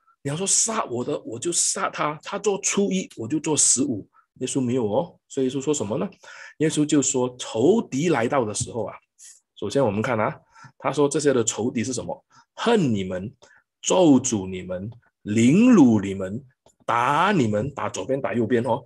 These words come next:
抢你们东西的。身为基督徒，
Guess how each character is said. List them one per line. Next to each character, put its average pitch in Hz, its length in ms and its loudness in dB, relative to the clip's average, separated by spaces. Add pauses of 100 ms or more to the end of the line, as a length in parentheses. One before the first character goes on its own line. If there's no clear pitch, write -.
(260)
抢 127 460 0
你 117 80 2
们 143 160 0
东 143 160 2
西 - 160 0
的。 - 180 -4 (1000)
身 233 340 4
为 139 180 8
基 139 180 0
督 151 120 4
徒， 113 360 -4